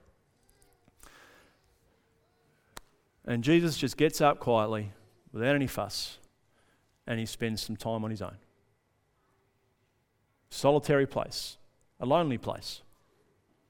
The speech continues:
Now,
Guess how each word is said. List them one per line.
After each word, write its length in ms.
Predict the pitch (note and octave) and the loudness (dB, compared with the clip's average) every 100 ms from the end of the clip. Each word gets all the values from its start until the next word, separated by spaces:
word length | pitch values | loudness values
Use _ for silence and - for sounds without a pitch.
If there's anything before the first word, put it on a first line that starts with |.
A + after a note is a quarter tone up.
| _ _ _ _ _ _ _ _ _ _ _ _ _ _ _ _ _ _ _ _ _ _ _ _ _ _ _ _ _ _ - | _ _ _ _ _ _ _ _ _ _ _ _ _ _ _ _ _ _ _ _ _ _ _ _ _ _ _ _ _ _ 4
Now, 260 | E3 D3+ | 6 6